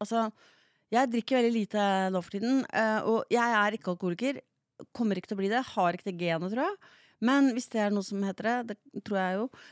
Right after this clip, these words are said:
Men, eh, i hvert fall så liker ikke å være fyllesyk. Men så jeg, men jeg får tenning, så hvis jeg drikker, så får jeg, hvis jeg drikker litt, så får jeg veldig lyst på mer.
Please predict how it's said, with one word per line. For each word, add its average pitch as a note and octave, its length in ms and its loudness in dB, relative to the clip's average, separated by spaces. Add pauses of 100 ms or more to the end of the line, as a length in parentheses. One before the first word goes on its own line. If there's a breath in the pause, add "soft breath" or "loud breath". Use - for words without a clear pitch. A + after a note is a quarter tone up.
Men, C4+ 300 4
eh, A#3+ 220 2
i A3+ 100 -2
hvert A3+ 140 -2
fall G#3+ 320 -2
så G#3 440 0
liker F#3 300 -2
ikke - 160 -8
å F3 80 -2
være F3 80 -6
fyllesyk. F#3+ 460 -6
Men B3+ 280 4
så C4 220 0
jeg, A#3+ 400 2
men A#3+ 120 4
jeg C4 120 0
får C#4 220 -2
tenning, C4+ 260 2
så B3 160 -6
hvis B3 80 -4
jeg C4 160 -4
drikker, B3+ 400 -2
så C4 100 0
får A3 280 -2
jeg, G3+ 200 0
hvis A#3 120 -6
jeg C#4 100 0
drikker B3+ 260 -2
litt, D4 180 0
så B3+ 100 -8
får B3+ 100 2
jeg A3 80 -6
veldig G3+ 220 0
lyst F3 120 -6
på G3 140 -6
mer. F3+ 240 -2